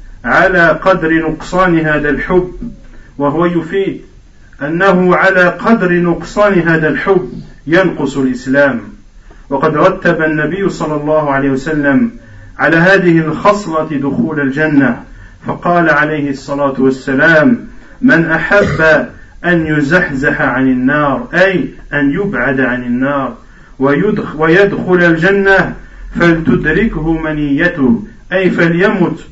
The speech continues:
وهو مؤمن بالله واليوم الآخر، "وليأتي إلى الناس الذي يحب أن يؤتى إليه"، "وليأتي إلى الناس الذي يحب أن يؤتى إليه".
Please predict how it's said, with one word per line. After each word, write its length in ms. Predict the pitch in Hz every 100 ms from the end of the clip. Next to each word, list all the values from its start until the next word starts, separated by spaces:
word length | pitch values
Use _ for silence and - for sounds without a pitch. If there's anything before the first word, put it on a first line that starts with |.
| - - -
وهو 380 | 139 143 151 147
مؤمن 640 | 160 - 156 151 147 139 135
بالله 680 | 139 131 135 160 147 131
واليوم 460 | 131 131 127 127 127
الآخر، 600 | 120 143 156 139 135 117 - - - -
"وليأتي 760 | 139 151 151 180 202 131 - 180
إلى 300 | 175 165 160
الناس 760 | 160 175 190 202 202 208 - - - -
الذي 520 | 156 151 151 139 147 139
يحب 520 | 135 - 170 156 135
أن 320 | 120 135 127
يؤتى 360 | 139 - - 120
إليه"، 560 | 110 107 120 117 95 - - - - -
"وليأتي 600 | 127 135 135 180 120 -
إلى 200 | 135 131 127
الناس 720 | 123 143 151 135 - - - - - - - - - - - - - - - -
الذي 760 | 151 156 190 202 190 190 190 190
يحب 600 | 160 165 - 220 226 170
أن 260 | 180 170 165
يؤتى 300 | 180 - 147
إليه". 540 | 127 127 151 139 117